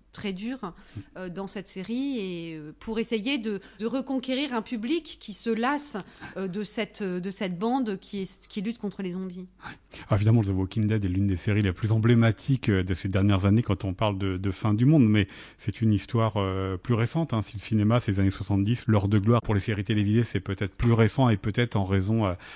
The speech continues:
Speaker 2: à la fois de la technique, mais aussi des, des thématiques, puisque pareil, sur votre thèse, il a fallu mettre une borne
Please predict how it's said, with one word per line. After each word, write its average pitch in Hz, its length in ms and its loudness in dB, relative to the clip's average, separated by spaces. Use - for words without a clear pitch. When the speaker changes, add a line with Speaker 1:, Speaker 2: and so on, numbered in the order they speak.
Speaker 2:
à 110 120 -2
la 104 80 0
fois 117 160 0
de 104 100 0
la 101 100 2
technique, 151 440 0
mais 113 80 4
aussi 104 260 -2
des, 110 240 2
des 104 140 2
thématiques, 117 440 0
puisque - 220 -8
pareil, 117 280 0
sur - 140 -8
votre 95 340 -4
thèse, 120 260 0
il 98 100 0
a 87 60 -2
fallu 101 300 0
mettre 98 280 -2
une 95 120 0
borne 107 340 2